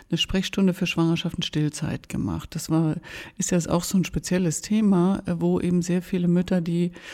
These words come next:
oder werdende Mütter, die Stimmungsveränderungen haben, körperliche Veränderungen haben und nicht genau einordnen können, wie ihr Zustand eigentlich ist. Und da habe ich über Jahre ganz viele Gespräche geführt zu dem Thema,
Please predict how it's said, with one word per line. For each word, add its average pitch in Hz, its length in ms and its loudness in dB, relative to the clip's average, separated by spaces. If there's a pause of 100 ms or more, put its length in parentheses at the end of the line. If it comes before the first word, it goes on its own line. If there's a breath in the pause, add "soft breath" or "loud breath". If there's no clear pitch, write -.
(120)
oder 156 220 2
werdende 202 360 6
Mütter, 226 420 4
die 185 500 0
Stimmungsveränderungen 165 1400 6
haben, 190 560 6 (480 loud breath)
körperliche 185 640 2
Veränderungen 170 760 2
haben 180 480 4 (440 loud breath)
und 190 140 4
nicht 226 220 2
genau 190 300 4
einordnen 202 640 2
können, 196 360 2
wie 180 120 -2
ihr 175 160 0
Zustand - 480 -4
eigentlich 76 500 -8
ist. - 280 -16 (960 loud breath)
Und 175 140 2
da 180 80 4
habe 190 140 4
ich 185 80 6
über 185 140 6
Jahre 208 380 4
ganz 220 260 4
viele 208 180 2
Gespräche 190 500 2
geführt 165 460 0
zu - 80 0
dem 180 220 2
Thema, 196 500 4